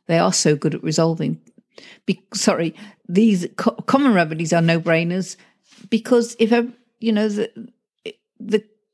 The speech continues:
symptoms are so common. But once you get into more individual,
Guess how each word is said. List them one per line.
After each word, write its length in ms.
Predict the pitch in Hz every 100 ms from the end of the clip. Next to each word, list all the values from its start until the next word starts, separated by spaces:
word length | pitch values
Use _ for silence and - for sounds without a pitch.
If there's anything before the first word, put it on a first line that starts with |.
| _
symptoms 680 | - 254 269 247 185 165 -
are 120 | 180
so 240 | - 214 220
common. 680 | - - 254 294 131 147 - _ _ _ _ _ _ _ _ _ _ _ _ _ _ _ _ _ _ _ _ _ _ _ _ _ _ _
But 360 | 240 226 220 220
once 420 | 208 214 269 269
you 80 | 311
get 220 | 302 -
into 240 | 247 240
more 220 | 226 226
individual, 720 | - 220 202 202 220 208 170